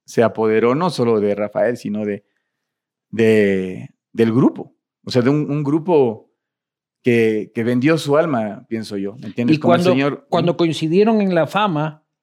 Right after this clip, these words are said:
Speaker 2: habrán coincidido en varios espacios, ¿no?
Speaker 1: Sí.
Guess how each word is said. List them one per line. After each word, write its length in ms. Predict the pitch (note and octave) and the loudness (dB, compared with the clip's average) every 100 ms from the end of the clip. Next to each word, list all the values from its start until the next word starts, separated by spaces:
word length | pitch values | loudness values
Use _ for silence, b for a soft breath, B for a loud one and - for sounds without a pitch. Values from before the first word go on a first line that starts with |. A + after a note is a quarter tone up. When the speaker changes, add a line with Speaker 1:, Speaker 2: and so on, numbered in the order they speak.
| _ _ _ | _ _ _
Speaker 2:
habrán 280 | - B2+ C#3 | -2 0 0
coincidido 720 | C#3 C3 B2 A#2+ A#2 C3 B2+ | 0 -2 -2 -6 -2 0 2
en 120 | A2 | 0
varios 260 | A2+ A#2+ A2+ | 0 0 -2
espacios, 500 | A#2 - C3+ - G2+ | -6 -2 -2 -2 -10
¿no? 40 | G#2 | 0
Speaker 1:
Sí. 380 | B2+ F#3 G3+ | 4 4 0